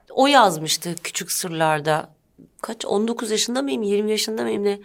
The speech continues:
"Ya ses tonun ne kadar Sezen Aksu'ya benziyor." diye.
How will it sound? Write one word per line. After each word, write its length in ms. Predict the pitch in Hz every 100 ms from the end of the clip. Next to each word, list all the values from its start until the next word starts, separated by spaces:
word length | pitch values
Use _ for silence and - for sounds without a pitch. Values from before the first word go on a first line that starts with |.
| - - - -
"Ya 120 | 185
ses 300 | 180 240 -
tonun 320 | 262 262 254
ne 100 | 262
kadar 380 | 269 254 208 180 -
Sezen 360 | - 190 170 180
Aksu'ya 480 | 160 160 - 165 156
benziyor." 480 | 156 147 151 147
diye. 320 | 147 175 247